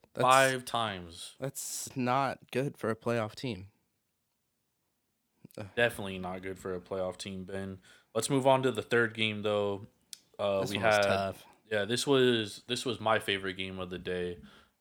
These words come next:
Speaker 2: It was our football team. They were at home. They were nine-point underdogs, um, and the line actually closed at ten, um, once Alex Smith was ruled out. Um, Buccaneers won this game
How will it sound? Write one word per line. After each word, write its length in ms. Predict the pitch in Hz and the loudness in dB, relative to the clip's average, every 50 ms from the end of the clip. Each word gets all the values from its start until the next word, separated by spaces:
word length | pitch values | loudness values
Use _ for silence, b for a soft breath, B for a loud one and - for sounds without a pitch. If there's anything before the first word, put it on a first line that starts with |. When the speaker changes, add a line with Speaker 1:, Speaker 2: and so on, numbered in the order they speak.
| _ | _
Speaker 2:
It 60 | - 98 | -8 -6
was 180 | 95 90 98 - - | -6 -6 -6 -4 2
our 240 | 101 113 131 131 131 | 6 8 8 8 6
football 420 | 127 - 117 110 - 110 104 101 | 6 2 0 0 2 2 2 2
team. 460 | 95 - - 107 104 104 101 101 98 95 | 2 -2 -4 -4 -2 -2 -2 -2 -4 -2
They 160 | - 107 120 | 0 0 2
were 180 | 113 104 - - | 2 0 0 2
at 260 | - 110 120 120 - | 2 4 4 4 2
home. 400 | - - 113 110 107 104 104 101 | 0 -2 -2 -2 -2 -2 -4 -4
They 80 | 98 101 | -4 -4
were 160 | 101 95 90 | -4 -4 -6
nine-point 840 | 92 98 98 107 113 117 117 120 120 113 - - 120 113 113 117 113 - | -6 -4 -2 0 0 0 0 -2 -4 -8 -8 -6 -4 -4 -4 -4 -6 -8
underdogs, 880 | 98 101 101 104 101 92 98 92 92 92 92 92 90 - - - - - - _ _ _ | -8 -6 -6 -6 -4 -2 0 0 0 0 -2 -4 -6 -8 -10 -10 -10 -10 -12 _ _ _
um, 400 | 101 98 98 95 92 90 87 85 - | -4 -2 -2 -2 -2 -4 -6 -6 -8
and 140 | 98 101 | -4 -4
the 60 | 101 101 | -2 0
line 280 | 98 107 113 123 127 | 2 2 4 4 4
actually 280 | 127 117 - - 101 90 | 4 2 0 -2 -6 -8
closed 420 | - - 107 104 104 101 90 - | -4 -2 -2 -2 -2 -4 -6 -6
at 160 | 87 - - | -8 -8 -10
ten, 540 | - - - 113 110 101 92 87 87 90 90 b b b b b b b _ _ _ _ _ _ - | -10 -6 -4 -4 -4 -4 -6 -8 -12 -14 -16 b b b b b b b _ _ _ _ _ _ -2
um, 220 | 101 95 92 92 | -2 -2 -2 -2
once 200 | 95 101 95 - | -2 -2 -2 0
Alex 360 | 95 101 101 98 95 - - | 2 2 2 2 0 -2 -6
Smith 360 | - - 98 98 104 98 - - | -8 -8 -4 -4 -4 -4 -4 -6
was 440 | 90 90 90 87 87 85 87 - - - | -6 -6 -6 -6 -6 -10 -14 -16 -18 -18
ruled 220 | 98 92 92 - 98 _ - | -18 -18 -20 -20 -20 _ -6
out. 200 | 95 98 - - _ - b b b b b b b _ _ _ _ | -6 -6 -6 -8 _ -20 b b b b b b b _ _ _ _
Um, 360 | 101 98 95 98 98 95 92 92 | -2 0 0 2 0 -2 0 2
Buccaneers 500 | 123 127 127 - 147 139 139 131 117 107 | 2 2 2 2 2 4 4 4 2 0
won 260 | 98 107 117 120 120 | 0 0 0 2 2
this 160 | 120 113 - | 0 0 0
game 380 | - 110 101 101 98 95 98 | 2 2 2 2 -2 -6 -10